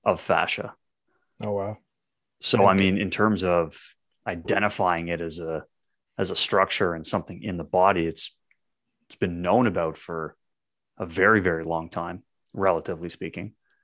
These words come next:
Speaker 2: Well, I mean, and you compare that to, like, I don't know the stats, but imagine how long ago, like, the heart and the brain and, like, the nervous system and the, you know, vasculature have been mentioned, like,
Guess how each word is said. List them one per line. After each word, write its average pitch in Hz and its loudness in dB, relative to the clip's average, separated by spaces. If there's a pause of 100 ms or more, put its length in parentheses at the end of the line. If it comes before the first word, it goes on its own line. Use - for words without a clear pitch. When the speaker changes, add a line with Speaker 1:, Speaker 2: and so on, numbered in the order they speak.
(180)
Speaker 2:
Well, 120 -2
I 113 0
mean, 107 -4
and 117 0
you 113 0
compare 110 -2
that 101 -2
to, 98 -4
like, 95 -8 (340)
I 123 -4
don't 101 -2
know 104 0
the 98 -6
stats, 98 -8
but 98 -4 (400)
imagine 104 -6
how 101 -4
long 98 -6
ago, 95 -4
like, 95 -8
the - -8
heart - -6
and 120 -6
the 104 -6
brain 95 -8 (460)
and, 101 -8 (240)
like, 104 -4
the 107 -4
nervous 101 -4
system 104 -6
and 95 -6
the, 95 -10 (180)
you 117 -8
know, 101 -6
vasculature 98 -6 (540)
have 104 -2
been 98 -2
mentioned, 98 -4
like, 95 -6